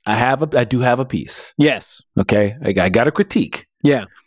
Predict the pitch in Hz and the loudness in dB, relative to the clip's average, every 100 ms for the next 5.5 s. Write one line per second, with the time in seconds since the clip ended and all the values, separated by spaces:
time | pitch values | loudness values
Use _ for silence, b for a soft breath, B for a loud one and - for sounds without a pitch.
0 | _ - - 123 - 127 139 131 120 123 | _ -8 0 0 2 2 4 2 4 2
1 | 117 - 120 107 101 135 - - - - | 2 2 2 2 0 -2 -4 -4 -6 -6
2 | - 147 101 - - 120 113 107 104 104 | 0 0 0 -8 -8 -4 0 0 2 0
3 | 78 - - 185 - - - - 240 - | -2 -6 -4 -2 0 0 2 2 0 2
4 | 220 107 104 104 - 127 113 104 104 101 | 2 2 0 -2 0 0 0 2 2 2
5 | 95 95 - - 208 | -2 -2 -2 0 -2